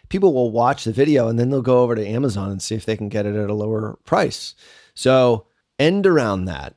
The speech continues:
You're dealing with competing against Amazon. So kick them in the you-know-whats, kick them in the nuts and <laughs> give yourself an opportunity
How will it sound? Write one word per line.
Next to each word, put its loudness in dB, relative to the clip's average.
You're -2
dealing 4
with 2
competing -2
against -4
Amazon. -2
So 2
kick -2
them 2
in 2
the 2
you-know-whats, 2
kick -2
them 4
in 4
the 2
nuts -2
and -6
<laughs> -
give 0
yourself 0
an 0
opportunity 0